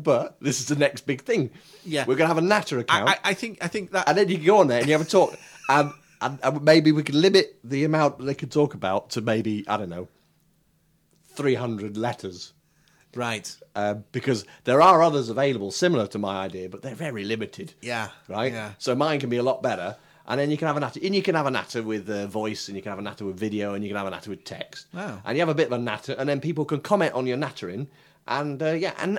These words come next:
Speaker 1: natter. That's the
Speaker 2: Okay,
Speaker 1: way
Speaker 2: well,
Speaker 1: forward.
Speaker 2: th-, this
Speaker 1: So
Speaker 2: sounds
Speaker 1: visit our new website, natter dot com.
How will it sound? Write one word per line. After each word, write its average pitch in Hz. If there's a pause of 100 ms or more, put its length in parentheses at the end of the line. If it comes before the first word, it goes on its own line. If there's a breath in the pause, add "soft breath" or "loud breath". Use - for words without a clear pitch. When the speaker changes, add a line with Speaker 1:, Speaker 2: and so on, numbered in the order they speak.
Speaker 1:
natter. 156 (140)
That's -
the 220
Speaker 2:
Okay, -
Speaker 1:
way 175
Speaker 2:
well, 196 (100)
Speaker 1:
forward. 196
Speaker 2:
th-, 220
this 247
Speaker 1:
So 240
Speaker 2:
sounds 143
Speaker 1:
visit 202
our 180
new 175
website, 120
natter 139
dot -
com. 85